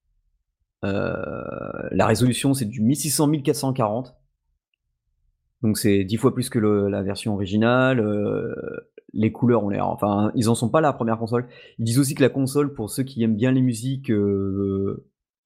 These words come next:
peut, euh, être utilisée pour faire de la musique. Mais, euh, elle a un, elle a un système, euh, de sleep and wake,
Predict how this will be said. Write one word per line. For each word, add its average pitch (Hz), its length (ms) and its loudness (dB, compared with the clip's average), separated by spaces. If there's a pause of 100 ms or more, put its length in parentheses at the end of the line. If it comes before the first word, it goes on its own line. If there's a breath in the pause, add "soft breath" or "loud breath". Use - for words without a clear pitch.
(560)
peut, 135 440 2
euh, 101 400 0
être 107 180 -4
utilisée 117 400 -2
pour 117 200 -6
faire 107 120 -2
de 101 60 -2
la 98 60 2
musique. 95 380 -6 (880)
Mais, 110 180 6
euh, 98 760 2
elle 110 140 2
a 110 80 2
un, 104 500 0
elle 107 80 2
a 107 60 2
un 107 60 2
système, 117 480 0
euh, 101 300 0
de 98 100 -2
sleep 113 280 -2
and 117 120 4
wake, 127 360 -2